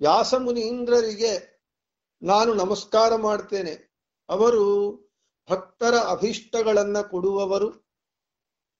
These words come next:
ಯಾರು ನಮಸ್ಕಾರ ಮಾಡ್ತಾರೆ ಅವರಿಗೆ ಕಲ್ಪವೃಕ್ಷದಂತೆ,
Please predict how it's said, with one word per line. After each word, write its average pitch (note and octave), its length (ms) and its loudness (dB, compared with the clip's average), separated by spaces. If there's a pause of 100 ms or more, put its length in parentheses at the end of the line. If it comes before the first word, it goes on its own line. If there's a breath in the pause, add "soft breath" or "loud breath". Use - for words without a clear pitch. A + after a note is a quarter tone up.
(440)
ಯಾರು G#3+ 360 2
ನಮಸ್ಕಾರ A#3 600 -2
ಮಾಡ್ತಾರೆ A3+ 840 -2
ಅವರಿಗೆ G#3+ 500 -4
ಕಲ್ಪವೃಕ್ಷದಂತೆ, A3 1500 -4